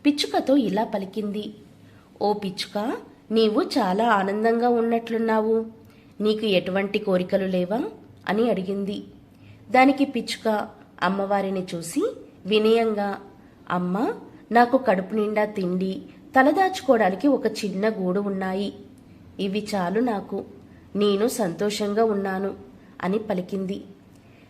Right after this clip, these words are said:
దానికి లక్ష్మీదేవి నవ్వుతూ, "నీవు కోరుకుంటే నేను నీకు అంతులేని సంపదనిస్తాను. పెద్ద పెద్ద భవనాలు,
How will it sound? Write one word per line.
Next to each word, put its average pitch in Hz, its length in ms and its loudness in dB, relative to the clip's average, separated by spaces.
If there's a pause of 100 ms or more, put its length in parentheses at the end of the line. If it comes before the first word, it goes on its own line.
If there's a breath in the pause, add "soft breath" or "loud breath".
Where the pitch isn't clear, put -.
(120)
దానికి 277 380 8
లక్ష్మీదేవి 208 680 2
నవ్వుతూ, 160 540 -2 (640 soft breath)
"నీవు 262 260 4
కోరుకుంటే 226 800 0 (400 loud breath)
నేను 233 280 6
నీకు 214 480 0
అంతులేని 220 500 2
సంపదనిస్తాను. 202 1080 -2 (580 loud breath)
పెద్ద 220 300 4
పెద్ద 214 220 4
భవనాలు, 196 720 0